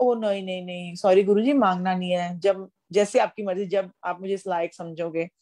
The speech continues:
इतना कहकर हम निकल गए, मन ही मन में बोला। और हम शटल के लिए, हम actually मंदिर के अपोजिट डायरेक्शन, जो गांव वाला साइड है, उस तरफ हमारी गाड़ी पार्क थी, तो वहां पे लाइन में लगे हुए थे। And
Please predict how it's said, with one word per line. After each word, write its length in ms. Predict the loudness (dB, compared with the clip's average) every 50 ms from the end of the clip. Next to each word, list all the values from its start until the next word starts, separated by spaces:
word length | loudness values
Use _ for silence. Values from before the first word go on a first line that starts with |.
| -20 -20 -20 _ _ -2
इतना 260 | 0 2 2 2 4
कहकर 360 | 4 4 2 4 4 2 4
हम 140 | 4 2 2
निकल 320 | 2 0 2 2 2 2
गए, 300 | 4 2 2 2 0 -2 -4 _ _ _ -8
मन 300 | -2 0 0 2 2 0
ही 60 | -2
मन 160 | -2 -4 -2
में 160 | -4 -4 0
बोला। 340 | 0 0 2 2 0 -2 -4 -8 _ _ _ _ _ _ -6
और 120 | -4 -4
हम 180 | -2 -4 -6 -8
शटल 380 | -8 -8 -8 -6 -4 -4 -4 -4
के 140 | -4 -4
लिए, 140 | -2 0 0
हम 240 | -2 -2 -4 -6 -12 _ -12
actually 320 | -12 -10 -10 -10 -8 -6
मंदिर 220 | -6 -2 0 0 2
के 220 | 4 6 4 4
अपोजिट 480 | 4 2 0 -2 0 0 -2 -2 0 0
डायरेक्शन, 300 | 0 0 0 -2 -4 -4
जो 100 | -4 -2
गांव 360 | -2 -2 -2 0 0 -2 -2
वाला 220 | 0 0 0 0 -2
साइड 280 | -2 -2 -2 0 0
है, 60 | 0 -2
उस 180 | -2 -4 -4
तरफ 300 | _ -2 -2 -2 -4 -8 _ _ _ _ _ _ _ _ _ _ _ _ _
हमारी 520 | -8 -4 -2 -2 -2 -2 -2 -4 -8 -10 -12 _ _ _ _ -6
गाड़ी 220 | -4 0 0 0
पार्क 280 | 0 0 -2 -4 -4 -4 _
थी, 60 | -2
तो 120 | -2 0 0
वहां 220 | 0 -2 -2 -4
पे 140 | -2 -2 -4
लाइन 220 | -4 -4 -6 -8
में 140 | -6 -4 -4
लगे 200 | -4 -4 -2 -2
हुए 120 | -4 -4 -6
थे। 200 | -8 -10 -10 -10 -12 _ _ _ _ _ _ _ _ _ _ 0
And 160 | 0 0 0